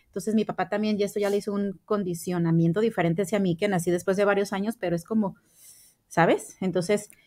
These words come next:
también entiendo esa parte, entiendo esa parte de la protección de que no. Y en el paso,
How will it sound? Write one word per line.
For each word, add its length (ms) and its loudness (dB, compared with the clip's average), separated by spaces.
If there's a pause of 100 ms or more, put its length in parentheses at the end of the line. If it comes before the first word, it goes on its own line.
también 280 8
entiendo 320 4
esa 220 0
parte, 400 2
entiendo 300 0
esa 140 -6
parte 220 -2
de 100 4
la 140 2
protección 420 -2
de 120 -4
que 100 -2
no. 260 2 (360)
Y 160 12
en 180 12
el 260 6
paso, 720 8